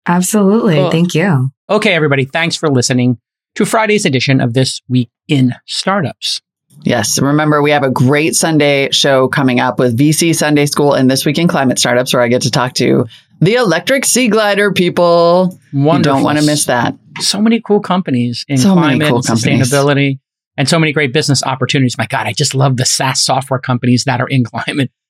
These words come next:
Speaker 3: To me, that's the huge win when you combine those two. Marketplaces, maybe too. So anyway, uh, we'll be back Monday, uh,
Speaker 4: Yeah.
Speaker 3: and you'll hear from us on Sunday, obviously. And Monday, we will have a fresh news show for you. you. If you wanna join us live, ask us questions, be in the chat room,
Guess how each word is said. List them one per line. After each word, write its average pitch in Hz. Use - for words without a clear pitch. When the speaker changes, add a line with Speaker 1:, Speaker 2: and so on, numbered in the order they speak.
Speaker 3:
To 156
me, 160
that's 139
the 135
huge 127
win 131
when 120
you 120
combine 123
those 117
two. 120
Marketplaces, 208
maybe 143
too. 127
So 185
anyway, 143
uh, 156
we'll 196
be 196
back 180
Monday, 160
uh, 147
Speaker 4:
Yeah. 135
Speaker 3:
and 143
you'll 143
hear 151
from 143
us 131
on 127
Sunday, 131
obviously. 156
And 139
Monday, 143
we 143
will 147
have 143
a 127
fresh -
news 147
show 143
for 139
you. 139
you. 151
If 139
you 165
wanna 220
join 175
us 110
live, 151
ask 135
us 139
questions, -
be 147
in 139
the 139
chat 156
room, 135